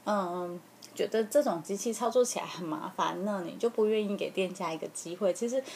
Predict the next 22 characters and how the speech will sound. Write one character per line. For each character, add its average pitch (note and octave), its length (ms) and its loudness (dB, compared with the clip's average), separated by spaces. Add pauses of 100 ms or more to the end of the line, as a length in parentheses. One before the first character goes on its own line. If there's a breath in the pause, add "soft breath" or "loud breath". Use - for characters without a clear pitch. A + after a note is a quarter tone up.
(180 loud breath)
很 G3+ 160 2
多 B3 160 6
店 B3+ 240 0
家 F#3+ 180 -2
是 - 300 -2
碍 G3+ 240 2
于， D#3+ 260 -4 (320 loud breath)
呃， - 180 -6
人 E3+ 160 2
手 F#3 240 2
不 - 100 -4
足， A2 440 -4 (360 loud breath)
然 D#3+ 120 0
后 F3+ 240 2
又 F3+ 220 6
会 E3+ 220 2
有 - 260 4
一 - 40 2
些， E3+ 400 2
你 D#3+ 80 -2
知 D3+ 60 -2
道， E3+ 220 2